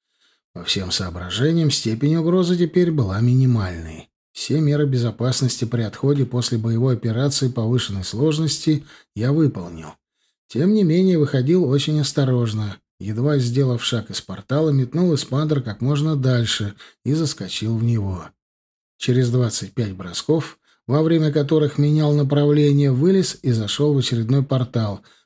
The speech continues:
в этот раз выбрав локацию более высокой опасности. Там охотился ещё два часа, затем перебрался в травяную портальную локацию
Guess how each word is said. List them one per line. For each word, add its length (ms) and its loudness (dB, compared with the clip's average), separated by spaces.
в 80 0
этот 260 -4
раз 320 0
выбрав 520 0
локацию 640 0
более 400 2
высокой 480 -2
опасности. 800 -8
Там 180 2
охотился 560 2
ещё 340 2
два 200 2
часа, 540 0
затем 480 -2
перебрался 640 0
в 60 -12
травяную 580 2
портальную 600 -4
локацию 760 0